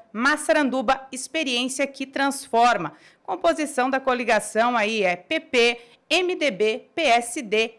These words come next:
e P L. Massaranduba conta com uma população superior a dezessete mil habitantes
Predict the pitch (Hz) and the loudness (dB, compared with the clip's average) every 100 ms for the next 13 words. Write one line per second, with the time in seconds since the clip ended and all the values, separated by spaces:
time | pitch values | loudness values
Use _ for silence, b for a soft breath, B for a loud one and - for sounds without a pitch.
0 | _ 285 302 302 B _ - 294 190 165 | _ -6 -4 -6 B _ -2 2 4 2
1 | 160 b b _ 392 403 349 285 320 302 | -2 b b _ -2 0 2 0 0 0
2 | 311 277 311 302 254 240 254 254 254 254 | 2 0 2 -2 0 0 2 0 -2 -2
3 | 240 226 - 262 262 269 269 269 269 254 | 0 0 -2 -4 -6 -4 -2 0 -2 -4
4 | 247 240 - 294 311 311 320 277 269 269 | -4 -4 -4 -4 -4 -6 -6 -4 0 0
5 | 247 277 247 247 240 - - | -2 -4 0 0 0 -6 -16